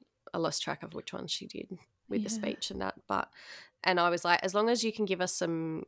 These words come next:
Speaker 1: more information so we can push to the N D I S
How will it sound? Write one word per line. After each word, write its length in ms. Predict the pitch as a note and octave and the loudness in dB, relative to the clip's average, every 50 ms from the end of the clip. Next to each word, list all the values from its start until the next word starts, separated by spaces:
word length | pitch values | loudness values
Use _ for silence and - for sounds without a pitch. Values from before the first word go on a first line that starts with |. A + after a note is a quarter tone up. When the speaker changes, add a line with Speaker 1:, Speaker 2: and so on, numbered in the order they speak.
| _ - | _ -2
Speaker 1:
more 220 | - F#3 F#3 G3 G3+ | 2 4 4 6 4
information 640 | G#3 F#3+ - F#3+ F3+ F3 - - - F3+ F3 F3 E3+ | 2 0 2 2 4 4 4 2 2 0 0 0 0
so 120 | - E3+ | -2 0
we 140 | D#3 F3 E3+ | 0 0 0
can 180 | - - E3+ | 0 -2 -4
push 360 | E3 - G3+ G3+ - - - - | -2 0 0 0 0 0 -4 -4
to 200 | - - - F3 | -4 -4 -2 -2
the 80 | F3 | 0
N 120 | - F3 E3 | 0 0 0
D 120 | E3+ E3+ | -2 -2
I 140 | E3 E3 E3 | -2 -2 -2
S 460 | E3 E3+ F#3 - - - - - - | -2 -2 -2 -2 0 0 0 0 -2